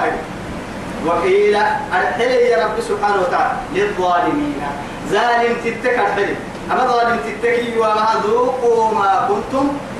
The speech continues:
ما كنتم تكسبون. دعم جهنم قرا. أسأل سين دع السماء تنسين حتى أمة. كو سمتن إن يوم التونكو. دعم ذوق إنك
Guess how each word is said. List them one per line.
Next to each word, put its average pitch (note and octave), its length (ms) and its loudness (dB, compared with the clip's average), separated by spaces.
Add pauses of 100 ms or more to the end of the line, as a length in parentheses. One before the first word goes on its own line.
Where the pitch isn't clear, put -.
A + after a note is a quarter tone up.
(1000)
ما - 120 2 (180)
كنتم E3+ 280 -2 (120)
تكسبون. - 440 -6 (560)
دعم G#3+ 200 2
جهنم G#3 580 2
قرا. E3 200 0 (360)
أسأل - 340 2
سين A3+ 160 0
دع - 160 0
السماء - 500 0
تنسين G3+ 260 0
حتى F#3 200 0
أمة. F3+ 300 0 (180)
كو B3 200 4
سمتن C#4 540 2 (420)
إن A#3 60 2 (120)
يوم C#4+ 220 2
التونكو. B3+ 600 2 (460)
دعم - 240 2 (720)
ذوق - 180 0
إنك C4 360 2